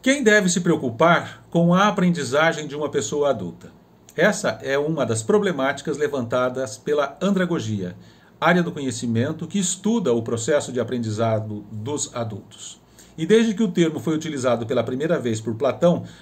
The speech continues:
passou por diversas transformações de acordo com a sociedade em que foi utilizado. E hoje, com a expansão das redes sociais,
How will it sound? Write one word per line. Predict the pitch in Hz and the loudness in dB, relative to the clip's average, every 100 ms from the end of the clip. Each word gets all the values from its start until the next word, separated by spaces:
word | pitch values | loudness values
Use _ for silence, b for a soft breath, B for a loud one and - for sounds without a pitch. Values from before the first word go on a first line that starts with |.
| B | B
passou | 175 175 190 | 0 2 2
por | 185 | 2
diversas | 170 165 208 208 175 | 0 4 2 2 -2
transformações | 175 170 143 135 113 160 165 | -2 -2 -4 -4 -4 -4 0
de | 180 | 0
acordo | 175 175 170 | 2 2 2
com | 175 | 0
a | |
sociedade | 160 165 160 135 139 143 147 | -4 -4 -4 0 0 0 -6
em | 147 | -10
que | 156 | -10
foi | - 139 | -6 -6
utilizado. | 139 156 156 117 - - - - B B B | -6 -10 -6 -6 -6 -10 -20 -20 B B B
E | - 139 | -8 0
hoje, | 160 196 214 220 226 | 4 4 2 -4 -6
com | 151 | -4
a | 151 | -2
expansão | - 147 117 175 170 | -2 -4 0 2 2
das | 139 | 0
redes | 135 120 | -2 -6
sociais, | 143 135 147 160 185 180 | -6 -6 0 4 4 0